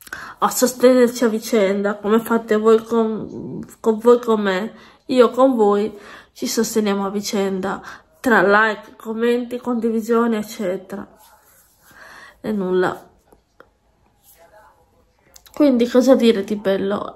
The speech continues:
Oggi la giornata non mi sembra male per niente, ma aspettate un attimo a dirvelo. Boh, qua non vedo nulla perché la tenda è tutta, l'ho messa chiusa perché, allora, prima di tutto c'è uno che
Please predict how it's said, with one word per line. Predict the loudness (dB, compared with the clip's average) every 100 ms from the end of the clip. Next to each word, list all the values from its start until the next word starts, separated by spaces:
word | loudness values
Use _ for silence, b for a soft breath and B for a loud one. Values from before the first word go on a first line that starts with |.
| -4
Oggi | -2 2
la | 2
giornata | 2 -2 -2 -4 -6 -8 -10 -18 B B B _
non | -2 -2
mi |
sembra | 0 0 0 0
male | 0 0 0 -2
per | -4
niente, | 0 2 2 0
ma | -2 -6
aspettate | -8 -14 -14 -8 -6 -4 -4
un |
attimo | -6 -4 -6
a | -6
dirvelo. | -4 -4 -4 -6 -6 -8 -14 B B B B B
Boh, | -4 0 0 -4 -8 -8 -8 B B _ _ _ -8
qua | 0
non | 2 4
vedo | 2 0 2
nulla | 2 2 0
perché | -2 2
la | 2 4
tenda | 4 2 2
è |
tutta, | -2 -6 -4 -4 -4 -6 B B B
l'ho | _ 2
messa | 4 4 2 0
chiusa | 2 2 2
perché, | 0 -2 -2 -2
allora, | 2 2 0 -4
prima | -6 -6
di | -2
tutto | -2 -2
c'è | 0 -2
uno | 0 -4
che | -6 -6 -6